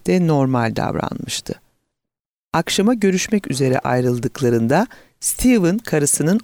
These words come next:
ona ilgisinden hoşnut olmuştu. "Arada sırada Eylül'e surat asmak iyi olacak"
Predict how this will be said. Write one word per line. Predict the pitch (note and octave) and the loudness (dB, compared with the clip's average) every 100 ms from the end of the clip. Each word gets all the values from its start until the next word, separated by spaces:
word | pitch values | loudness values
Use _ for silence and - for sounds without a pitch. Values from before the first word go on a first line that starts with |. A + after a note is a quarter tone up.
| - | -2
ona | C#3+ D3 | -2 0
ilgisinden | C3 A#2+ A#2+ - B2+ D#3+ F#3 | -2 -2 -2 -2 0 -2 0
hoşnut | D#3 A2+ - G#2 | -2 -2 -4 -2
olmuştu. | G2 F#2+ F#2+ - - - - _ _ _ _ _ _ - | -2 -2 -2 -6 -6 -8 -8 _ _ _ _ _ _ 0
"Arada | C#3 C#3 D#3+ | 0 2 0
sırada | - A#2+ A#2 | 2 0 0
Eylül'e | - A#2 A#2+ A#2 A2+ | 0 0 2 2 0
surat | - B2+ A#2 - | 0 -2 -2 -2
asmak | G2+ - F#3+ - | -4 -2 -4 -2
iyi | - A3+ | 2 2
olacak" | A3+ D#3+ B2 - - | 4 2 2 -2 -4